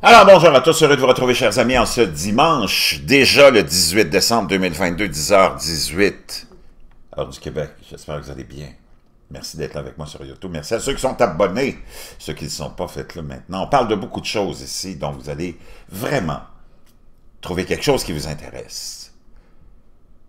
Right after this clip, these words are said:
Merci aux abonnés qui m'envoient plein de messages et de liens. C'est vraiment très apprécié. Chers amis, je sais pas vers quoi on s'en va. Il y a personne qui le sait vraiment.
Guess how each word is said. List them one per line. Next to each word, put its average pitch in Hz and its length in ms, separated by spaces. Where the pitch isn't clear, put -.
Merci 110 420
aux 90 140
abonnés 92 280
qui - 100
m'envoient 85 240
plein 127 140
de 117 40
messages 95 380
et 78 80
de 67 100
liens. 104 140
C'est 104 120
vraiment 117 280
très 69 280
apprécié. 64 600
Chers 170 300
amis, 165 240
je 135 100
sais 139 160
pas 165 140
vers 127 260
quoi 127 140
on 98 60
s'en 95 220
va. 120 160
Il 120 60
y 95 40
a - 40
personne 160 320
qui - 80
le 87 80
sait 98 140
vraiment. 78 500